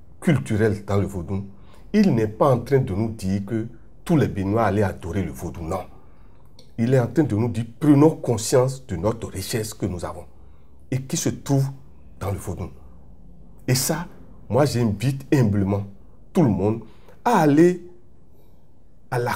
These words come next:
connaissance des symbolismes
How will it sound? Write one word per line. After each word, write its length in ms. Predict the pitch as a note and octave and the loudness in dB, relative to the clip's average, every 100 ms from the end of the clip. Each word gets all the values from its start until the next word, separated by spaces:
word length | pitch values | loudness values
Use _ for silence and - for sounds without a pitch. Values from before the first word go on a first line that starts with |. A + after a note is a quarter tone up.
| - | -6
connaissance 840 | - F#3 E3 D3 - A3+ G#3+ - - - - - - | 4 6 8 4 2 4 2 0 -12 -20 -20 -18 -10
des 220 | F2+ A2+ | -2 -2
symbolismes 880 | - - C#3 C3+ C3 C3+ D#3+ D#3+ D3+ | 2 6 6 6 8 6 6 4 0